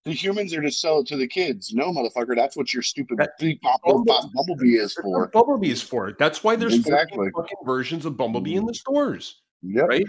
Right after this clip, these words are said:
Speaker 1: And that's
Speaker 2: Because
Speaker 1: why he doesn't talk. He does cool stuff like listen to music to help him talk and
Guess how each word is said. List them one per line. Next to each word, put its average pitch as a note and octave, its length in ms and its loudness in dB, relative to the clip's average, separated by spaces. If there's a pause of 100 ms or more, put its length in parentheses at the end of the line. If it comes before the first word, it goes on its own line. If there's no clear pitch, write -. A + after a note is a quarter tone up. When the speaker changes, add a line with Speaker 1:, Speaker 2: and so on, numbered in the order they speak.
(160)
Speaker 1:
And A#2+ 100 2
that's C3 120 4
Speaker 2:
Because C3 100 6
Speaker 1:
why D3 60 4
he C#3+ 80 4
doesn't C#3 260 2
talk. C3 360 2
He D3 120 4
does A#2 200 0
cool C3 260 0
stuff C3 280 -2
like G#2+ 220 -2
listen B2 320 -2
to A2+ 80 0
music A#2+ 320 0
to A#2+ 140 0
help B2 200 -4
him A#2+ 140 2
talk A#2+ 560 2
and G2 160 -4